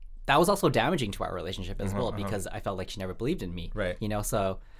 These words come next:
Speaker 1: I think going back to it, like, if you're a new parent,
Speaker 2: Mm-hmm.
Speaker 1: listeners, be supportive of whatever your child chooses,
Speaker 2: Yeah.
Speaker 1: and they'll be success-, they'll be successful at it.
Speaker 2: True, true.
Speaker 1: Yeah,
Speaker 2: Very true.
Speaker 1: hundred percent, right? So,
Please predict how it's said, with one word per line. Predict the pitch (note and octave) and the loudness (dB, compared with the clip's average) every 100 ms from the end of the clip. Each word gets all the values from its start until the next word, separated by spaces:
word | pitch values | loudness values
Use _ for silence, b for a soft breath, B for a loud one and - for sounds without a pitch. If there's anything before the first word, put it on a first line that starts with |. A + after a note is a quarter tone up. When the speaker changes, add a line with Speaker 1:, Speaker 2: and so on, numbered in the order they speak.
| b - | b -2
Speaker 1:
I | |
think | B2+ D#3 C#3+ - - - - - - - - - - | 2 4 2 -4 -12 -14 -14 -14 -12 -14 -14 -14 0
going | B2+ A2+ | 2 4
back | G#2+ G#2 | 4 2
to | G#2+ | 0
it, | G2 G2+ | -2 -2
like, | G2+ F2 - - - - - - - - - - | -4 -4 -12 -14 -14 -12 -14 -16 -16 -12 -12 -10
if | G#2+ - | -8 -4
you're | G#2 G2+ | -2 0
a | F2+ | 0
new | G#2+ | 0
parent, | A2+ G#2+ G2+ G2 - - | 2 4 2 0 -6 -6
Speaker 2:
Mm-hmm. | G2+ | -2
Speaker 1:
listeners, | G#2+ F2 F#2 G2 - - - - | 0 0 -2 -2 -4 -12 -8 2
be | C#3 | 6
supportive | D#3+ - C3 B2 | 8 8 8 8
of | A#2 | 6
whatever | A2+ A2 | 6 4
your | A2+ | 2
child | A2 A2 G2+ | 4 4 4
chooses, | A2 G#2 | 2 2
Speaker 2:
Yeah. | A#2+ A2+ | 2 2
Speaker 1:
and | A2 | -2
they'll | G2+ | -2
be | G2 | -4
success-, | - - F#2+ - - | -6 -8 -8 -8 -6
they'll | B2 | 0
be | A#2 | 0
successful | A2+ G2 - F2 - G#1 | 0 -2 -2 -6 -6 -8
at | G1+ | -8
it. | - | -4
Speaker 2:
True, | B2+ | -4
true. | B2+ - A2 - - | -4 -8 -8 -8 -6
Speaker 1:
Yeah, | A2+ G2 | -2 0
Speaker 2:
Very | G2 | 0
true. | B2 | -2
Speaker 1:
hundred | G#2+ | -4
percent, | F#2+ G2+ F2 - | -4 -4 -6 -6
right? | F2 - | -8 -6
So, | - G2+ F#2+ | -4 -2 -2